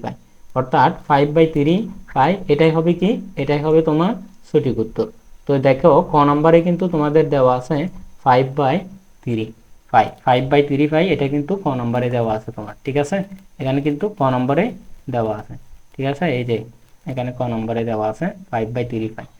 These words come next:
তাহলে এখানে এটাই হচ্ছে কি সঠিক উত্তর। এখন দেখো সাতাশ নাম্বার। সাতাশ নাম্বারে বলা হচ্ছে যে একটি গণকের বাহুর দৈর্ঘ্য পাঁচ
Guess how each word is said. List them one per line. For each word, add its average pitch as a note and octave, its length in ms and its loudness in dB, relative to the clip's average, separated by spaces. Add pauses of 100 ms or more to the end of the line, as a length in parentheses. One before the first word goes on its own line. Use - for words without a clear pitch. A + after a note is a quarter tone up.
(320)
তাহলে C3+ 240 2
এখানে D3 260 0
এটাই C3+ 280 0
হচ্ছে C3+ 360 -2 (520)
কি A2+ 180 -2
সঠিক A#2+ 340 -4
উত্তর। A2 240 -6 (500)
এখন F3 240 4
দেখো G3 240 2
সাতাশ D#3+ 420 2
নাম্বার। A2+ 260 0 (960)
সাতাশ F#3 500 2
নাম্বারে D#3 340 8
বলা C#3 260 4
হচ্ছে D3 340 -2
যে C#3 320 2 (440)
একটি D3+ 460 2
গণকের D#3+ 560 4
বাহুর C#3 420 4
দৈর্ঘ্য C3 520 2
পাঁচ A#2 140 -2